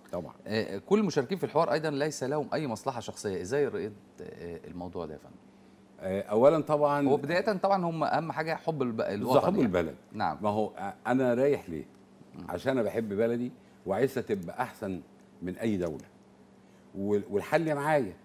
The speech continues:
Speaker 1: فأنا لازم أروح مش لمصلحة خاصة ليا. يعني حتى في إيه، في مواضيع كانت كله، إيه، يع-، يع-، بيعتمد على مصالح،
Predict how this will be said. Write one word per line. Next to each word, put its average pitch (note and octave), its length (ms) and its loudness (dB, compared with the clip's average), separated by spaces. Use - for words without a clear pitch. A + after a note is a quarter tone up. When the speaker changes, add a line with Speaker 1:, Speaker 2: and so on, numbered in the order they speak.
Speaker 1:
فأنا C#3+ 300 2
لازم C3+ 300 0
أروح C3+ 320 2
مش B2 240 -2
لمصلحة B2+ 680 -2
خاصة C3 340 0
ليا. D2+ 120 -4
يعني F#2 220 0
حتى B2 380 2
في G2 140 -10
إيه، F#2 440 -2
في G2 60 -8
مواضيع G2+ 580 2
كانت F#2 220 -8
كله، A#2+ 440 2
إيه، F#2+ 200 -6
يع-، F2+ 140 -8
يع-، E2 560 -10
بيعتمد A2+ 500 0
على B2 460 2
مصالح، G#2 520 -4